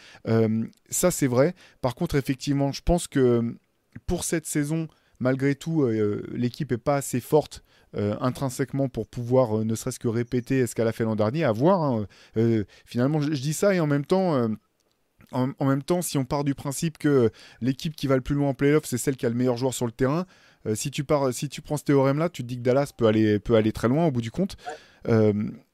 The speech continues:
maintenant, je pense quand même que, voilà, cette équipe, telle qu'elle est, a des faiblesses, euh, qui sont à même d'être exploitées en play-off.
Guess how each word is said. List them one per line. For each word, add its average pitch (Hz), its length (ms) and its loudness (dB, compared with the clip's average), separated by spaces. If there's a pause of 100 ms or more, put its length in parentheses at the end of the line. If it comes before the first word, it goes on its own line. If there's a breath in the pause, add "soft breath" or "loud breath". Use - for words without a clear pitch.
(200)
maintenant, 160 420 2
je - 100 -4
pense 170 240 -4
quand 165 120 -4
même 160 180 0
que, 147 100 0
voilà, 123 220 4
cette 123 200 -2
équipe, 143 380 -4 (500)
telle 160 180 0
qu'elle 151 200 0
est, 151 200 2 (360)
a 127 100 0
des 139 120 2
faiblesses, 143 560 0
euh, 107 200 0 (300)
qui 123 340 0
sont 139 300 -2
à 120 80 6
même 135 180 2
d'être 123 200 0
exploitées 127 420 -2
en 117 100 0
play-off. 117 420 0